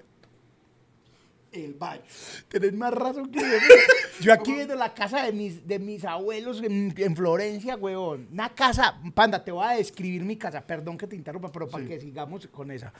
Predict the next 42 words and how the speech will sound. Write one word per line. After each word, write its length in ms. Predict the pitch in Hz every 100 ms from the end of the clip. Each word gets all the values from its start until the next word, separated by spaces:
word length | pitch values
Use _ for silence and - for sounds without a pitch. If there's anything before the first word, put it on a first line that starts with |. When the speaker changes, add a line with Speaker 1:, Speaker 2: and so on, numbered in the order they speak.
| - - - _ _ _
Speaker 2:
La 120 | 180
casa 260 | 180 226 240
vos 240 | 254 254
entrabas, 540 | 254 240 247 196 139 123
había 200 | 170 202
un 80 | 240
antejardín 720 | 269 233 226 196 196 175 202
el 120 | 254
hijo 220 | 233 190 180
de 60 |
puta. 320 | 170 233 -
Era 180 | 170 226
casa 360 | - 254 262 269
como 200 | - 190
la 120 | 185
que 120 | 170
vos 160 | 180 180
dibujabas, 680 | 214 220 147 202 143 120 - _ _ 220 202 - -
de 300 | 147 185 147 - _ _ _ _ _ _ _
puerta 400 | 240 285 285 269
y 80 | 226
dos 200 | 185 160
ventanas, 640 | 220 220 247 214 127 -
Speaker 1:
Y 180 | 156 143
Speaker 2:
y 40 |
Speaker 1:
techo. 220 | 143 180 -
Speaker 2:
techo 320 | 185 156 202
así. 380 | 190 233 240 123 - _ _ _ _ - _
Y 40 | 165
vos 200 | 214 226
entrabas 320 | 254 262 254
y 40 |
estaba 280 | 202 233 214
la 180 | 196 190
pieza 280 | 208 208 247
que 140 | 226
tampoco 480 | - 170 156 170 233
entiendo 580 | 233 - 247 240 233 -
por 200 | 180 165
qué 120 | 185
mis 220 | 190 240
papás, 580 | - 175 165 165 160 190